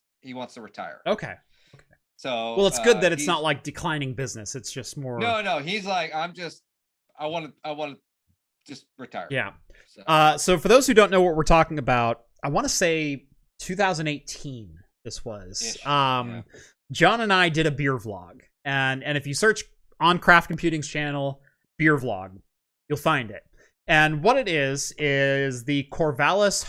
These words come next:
Speaker 2: Homebrew Shop.
Speaker 1: Yep.
Speaker 2: Um, so Corvallis, Oregon, uh, once every six months,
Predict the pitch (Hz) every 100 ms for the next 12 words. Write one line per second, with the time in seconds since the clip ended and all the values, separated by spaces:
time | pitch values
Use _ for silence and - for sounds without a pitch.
0 | - - 180 180 147 139 117 - - 85
1 | 92 - - - _ - - 117 160 147
2 | 139 139 135 127 117 104 - - _ -
3 | 165 135 151 139 160 214 - 160 143 131
4 | 123 123 - _ _ _ _ _ 156 151
5 | 151 147 - _ - - _ _ - 151
6 | 175 269 262 226 196 - 202 - 151 117
7 | - - - -